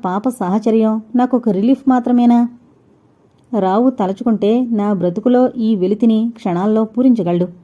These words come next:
నిజంగా నాకు ఏం కావాలో రావుకు తెలీదంటే నమ్మను. కానీ ఎందుకు రాడు? ఏం చూసుకుని యహం అతనికి? అహం కాదు,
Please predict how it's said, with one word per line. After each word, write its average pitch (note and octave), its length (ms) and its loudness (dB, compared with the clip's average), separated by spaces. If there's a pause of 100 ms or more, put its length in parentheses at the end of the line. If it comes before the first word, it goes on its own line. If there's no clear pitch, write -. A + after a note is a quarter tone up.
(520)
నిజంగా B3+ 460 4
నాకు C4+ 240 4
ఏం G#3 300 4
కావాలో A#3 560 2 (180)
రావుకు G#3 360 2
తెలీదంటే G#3 600 2
నమ్మను. F#3 400 -2 (380)
కానీ G3+ 420 0
ఎందుకు F#3 300 0
రాడు? A#3+ 320 2 (460)
ఏం G3+ 300 2
చూసుకుని C#4 340 6
యహం A3 220 4
అతనికి? F3+ 440 -2 (1120)
అహం F#3 240 0
కాదు, F#3+ 300 -2